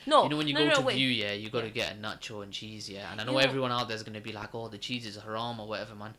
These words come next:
Speaker 2: But trust me, that cheese is nice.
Speaker 1: But, like, no, when I was young, I used to go to, I used to go to Tesco, whatever, and just buy all the snacks and then take it. And it is extortionate.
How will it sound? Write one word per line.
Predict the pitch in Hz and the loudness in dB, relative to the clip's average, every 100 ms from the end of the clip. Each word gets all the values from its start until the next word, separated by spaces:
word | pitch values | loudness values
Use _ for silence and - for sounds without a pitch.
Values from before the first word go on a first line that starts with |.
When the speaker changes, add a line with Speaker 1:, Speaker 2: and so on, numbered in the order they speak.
| - - | -20 -20
Speaker 2:
But | - - | -16 -12
trust | 117 - | -8 -8
me, | 104 | -4
that | 107 | -4
cheese | - 117 104 | -4 -6 -10
is | 92 | -14
nice. | 95 104 107 107 107 107 104 104 107 110 110 - - - - - | -12 -6 -4 -2 0 0 -2 -2 -4 -6 -8 -10 -12 -18 -20 -6
Speaker 1:
But, | 240 | 2
like, | 254 247 226 - - - - - - - _ _ _ _ _ _ _ - | 4 4 0 -10 -20 -20 -20 -20 -20 -20 _ _ _ _ _ _ _ -8
no, | 320 240 | 0 0
when | 254 | 2
I | 285 | -2
was | 285 254 | -2 -2
young, | 247 175 226 - | -2 -2 -4 -6
I | |
used | 220 233 - | -6 -6 -10
to | |
go | 202 226 | -8 -8
to, | 226 214 185 - - 143 - | -6 -8 -6 -8 -12 -8 -2
I | 226 | -2
used | 240 - | -4 -10
to | 208 | -10
go | 196 | -10
to | 190 247 | -10 -10
Tesco, | 226 202 | -10 -6
whatever, | 180 165 156 | -4 -4 -4
and | 143 151 - 180 | -4 -4 -6 -10
just | - | -6
buy | 175 | -4
all | 175 170 | -4 -6
the | |
snacks | 165 170 156 - | -10 -8 -8 -8
and | 170 | -10
then | 165 | -10
take | 185 170 | -10 -12
it. | |
And | - 208 | -10 -8
it | 180 233 | -8 -10
is | 302 262 | -8 -8
extortionate. | 226 196 233 240 240 147 110 | -8 -10 -6 -8 -8 -12 -12